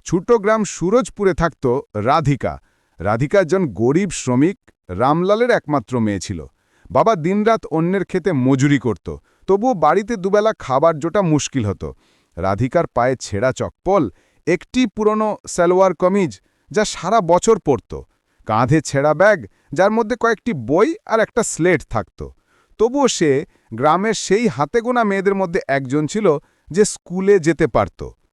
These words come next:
অন্যদিকে ছিল বিক্রান্ত। বিক্রান্ত ছিল ঠাকুর সাহেবের একমাত্র ছেলে।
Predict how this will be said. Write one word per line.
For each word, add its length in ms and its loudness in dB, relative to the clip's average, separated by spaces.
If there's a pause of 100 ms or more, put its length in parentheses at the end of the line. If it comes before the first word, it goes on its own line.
(320)
অন্যদিকে 540 0
ছিল 300 0
বিক্রান্ত। 760 -2 (440)
বিক্রান্ত 540 0
ছিল 360 0 (300)
ঠাকুর 400 -4
সাহেবের 440 0
একমাত্র 520 -2
ছেলে। 360 -4